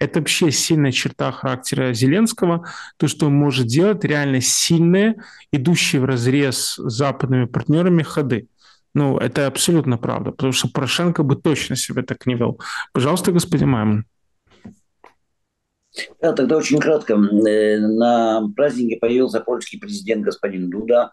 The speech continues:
Speaker 2: Это его уже пятый визит в Киев с начала войны. Пятый.
Speaker 1: Мгм.
Speaker 2: Э, и ка-, и была тоже ка-,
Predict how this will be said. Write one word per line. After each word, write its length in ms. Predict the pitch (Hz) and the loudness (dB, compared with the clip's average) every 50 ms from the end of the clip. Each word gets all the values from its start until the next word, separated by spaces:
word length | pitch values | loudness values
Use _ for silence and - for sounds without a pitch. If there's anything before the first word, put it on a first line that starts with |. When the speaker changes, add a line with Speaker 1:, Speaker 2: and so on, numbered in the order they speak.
| _ _ _ _ _ | _ _ _ _ _
Speaker 2:
Это 140 | - - 117 | -4 -2 0
его 200 | 117 120 123 123 | 2 4 4 2
уже 240 | 120 120 131 131 - _ _ | 4 2 0 -2 -2 _ _
пятый 380 | 170 180 185 185 - 170 151 123 | 0 0 0 0 -2 -6 -2 -2
визит 340 | 131 120 104 98 131 131 | -2 -2 -2 -4 -6 -6
в 60 | - _ - | -6 _ -4
Киев 280 | - 170 123 101 90 - _ _ _ _ _ _ _ _ _ | 0 0 0 0 0 -4 _ _ _ _ _ _ _ _ _
с 100 | - - | -8 -4
начала 380 | 131 120 113 120 120 120 123 127 | -2 -2 0 0 0 2 2 2
войны. 340 | 131 139 143 131 117 104 | 2 2 2 2 2 0
Пятый. 360 | - - 143 147 135 - - 156 | 0 0 0 0 0 0 2 4
Speaker 1:
Мгм. 460 | 139 135 160 196 202 - - - - _ _ _ - - - - _ _ _ _ _ _ _ _ _ _ _ | 4 4 4 4 2 0 -6 -14 -20 _ _ _ -20 -20 -20 -20 _ _ _ _ _ _ _ _ _ _ _
Speaker 2:
Э, 80 | - 113 | -4 -4
и 300 | 113 123 120 139 135 131 | -4 -4 -4 -4 -6 -4
ка-, 100 | - 143 | -2 0
и 160 | 127 127 135 | 2 4 4
была 380 | 127 120 120 127 127 147 143 131 | 4 4 4 4 4 4 2 2
тоже 260 | - 123 110 120 - | 2 0 0 0 0
ка-, 140 | - 113 110 | 0 -2 -2